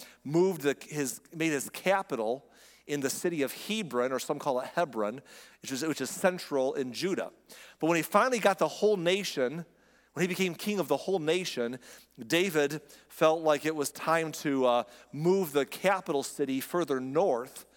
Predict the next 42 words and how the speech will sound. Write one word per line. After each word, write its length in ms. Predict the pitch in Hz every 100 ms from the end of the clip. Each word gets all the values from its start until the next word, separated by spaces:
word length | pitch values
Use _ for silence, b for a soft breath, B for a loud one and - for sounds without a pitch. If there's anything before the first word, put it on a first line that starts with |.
| B B B
to 100 | -
be 100 | 143
central 520 | - - 170 160 - 151
to 100 | 127
the 80 |
whole 200 | 123 131
nation, 520 | 123 127 151 156 - 123
not 180 | 135
just 200 | 127 135
the 60 | 120
tribe 260 | - 135 110
of 120 | 95
Judah. 380 | 120 143 98 - _ B B B B B 123
And 100 | 131
David 300 | 185 214 202
was 200 | 190 -
familiar 540 | 170 165 196 240 185
with 180 | 147 131
North 400 | 139 139 131 107
Judah 360 | 120 117 113
because 260 | 151 151 139
David 300 | 131 165 156
was 180 | 139 135
from 320 | - 254 254
North 380 | 170 143 139 -
Judah 360 | 123 113 131 - B B
in 80 | 139
a 80 | 139
little 240 | 151 165
town 320 | - 170 160
called 280 | 147 135 113
Bethlehem. 600 | 165 160 - 110 110 90 - _ B B B
And 60 | 151
not 160 | 160
far 160 | - 180
from 160 | 165 143
Bethlehem 420 | 190 165 160 151
was 140 | 143
another 360 | 127 143 190 196
city 320 | - 160 143
called 300 | - 156 139
Jerusalem. 960 | 123 131 120 208 - 143 113 101 135